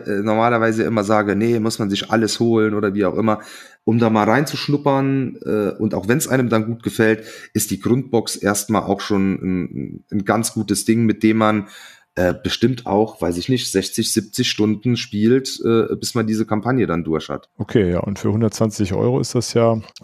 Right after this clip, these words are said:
Speaker 2: äh, für, für das Material und den ganzen Kram dabei dann, äh, dann ja ganz okay, ne? Ja, sehr schön. Also Chro-,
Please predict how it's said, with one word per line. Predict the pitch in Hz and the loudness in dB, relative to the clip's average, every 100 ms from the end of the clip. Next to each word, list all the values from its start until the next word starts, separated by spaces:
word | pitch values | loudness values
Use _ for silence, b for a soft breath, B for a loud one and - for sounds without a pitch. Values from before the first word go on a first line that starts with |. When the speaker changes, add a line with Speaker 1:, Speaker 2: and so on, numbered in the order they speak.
| - | 0
Speaker 2:
äh, | 110 95 | 2 2
für, | 92 101 98 92 | 2 2 4 2
für | 90 101 95 | 0 -4 -4
das | - 104 | -6 -2
Material | 107 98 - 95 98 110 | -2 -2 -2 2 2 0
und | 107 | -2
den | 104 | -2
ganzen | 101 - | -4 -6
Kram | - - 98 | -8 -4 -2
dabei | 98 98 95 95 95 _ | -2 0 0 0 -4 _
dann, | - 92 92 92 _ - | -4 -4 -4 -8 _ -12
äh, | 123 98 92 _ | -6 -6 -8 _
dann | 90 | -10
ja | 90 | -8
ganz | 92 92 | -8 -8
okay, | - - - 64 | -10 -12 -14 -12
ne? | - - | -12 0
Ja, | 127 | 2
sehr | 120 185 | 4 2
schön. | - 95 101 | 2 2 0
Also | 113 95 | 0 0
Chro-, | - - | -2 -6